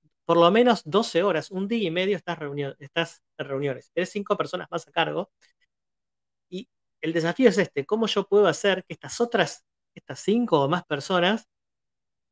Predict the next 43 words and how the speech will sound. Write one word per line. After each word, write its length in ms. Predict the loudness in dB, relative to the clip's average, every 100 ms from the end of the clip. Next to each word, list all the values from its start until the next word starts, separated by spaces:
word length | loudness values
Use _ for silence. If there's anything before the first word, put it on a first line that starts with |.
| _ _ _ _ _ _
yo 140 | 2
les 140 | 4 4
pueda 200 | 4 4
transmitir 580 | 2 0 -2 -2 -4 2
todo 140 | 6
lo 120 | 6 4
que 80 |
aprendí 580 | 0 -2 -2 0 0 0
o 80 | -2
sé 120 | 2 4
de 160 | 4
ventas 440 | 4 2 -2 -10 -12
o 60 | -16
lo 120 | -16
que 100 | -14
observo 480 | 0 4 4 4 2
de 100 | 2
ventas 500 | 2 0 -2 -2 -4
para 180 | -6 -4
que 100 | 0
puedan, 480 | 4 6 4 2 -6 _ _ _ _ _ -8
eh, 240 | -6 -6
vender 360 | -8 -6 -6 -6
más, 180 | -12 -8
¿no? 240 | -6 -6 -8
Entonces 240 | -12 -8 -6
un 80 | -4
poco 360 | 2 2 2 _ _ _ _ 2
vamos 220 | 2 4
a 40 |
ir 60 | 4
hacia 160 | 4 6
ahí. 300 | 6 4 -2 _ _ _ _ _ _ -2
Mientras, 420 | 0 2 0 -2
me, 120 | -6
gracias 340 | -2 0 0 -4
porque 240 | -6 -10 -2
hoy 120 | -2
está 240 | 0 0
muy 180 | 0 2
activo 320 | 0 0 2
el 100 | 2 0
chat 240 | -4 -4